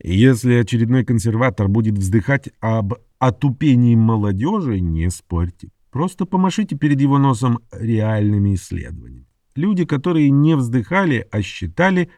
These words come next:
посчитали обратно. И так почти по всем пунктам, где мог разгореться спор с поборником старины. Это очень простое и важное правило. Не надо лишний раз дискутировать там,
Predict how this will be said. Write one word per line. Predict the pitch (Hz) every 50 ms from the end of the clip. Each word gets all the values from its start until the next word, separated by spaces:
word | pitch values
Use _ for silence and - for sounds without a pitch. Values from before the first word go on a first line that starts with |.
| - _
посчитали | - 107 92 - - - - - - 90 82 - - 107 104 104 101 101
обратно. | 101 98 101 98 90 90 90 92 95 - - - - _ _ _ _ _ _ _ _ _ _ _ _ _ _ _ _
И | - 92 104
так | 104 92 - 127 131 123 - -
почти | 135 110 - - - 135
по | 120 - 131
всем | 107 - 135 131 127
пунктам, | - 151 151 143 127 - - 110 98 95
где | 82 80 95 101
мог | 95 95 95 85 - - - - _
разгореться | - 98 98 87 80 101 98 98 92 82 - - - 73 73
спор | - - - - - 131 151 156 - _ -
с | - - -
поборником | - 143 117 104 113 107 92 101 101 98 - 104 98 98 - -
старины. | - - - - 95 95 90 85 78 76 76 - _ _ _ _ _ _ _ _ _ _ _ _ _ _ _ _ _ -
Это | 135 139 - - 180 175
очень | 151 147 185 185 - - - - 175 170 151
простое | - - 101 95 85 - - - - 170 190 190 180 165 151
и | 139 127
важное | 113 120 147 143 131 117 123 123 117 95
правило. | 87 87 87 90 90 87 80 - 80 85 - _ _ _ _ _ _ _ _ _ _ -
Не | 110 120 131
надо | 127 127 131 143 151 147 147 147
лишний | 147 147 139 117 - 131 135
раз | 135 147 143 120
дискутировать | 107 117 123 110 - 135 117 - 139 123 123 117 98 -
там, | - 139 127 117 104 95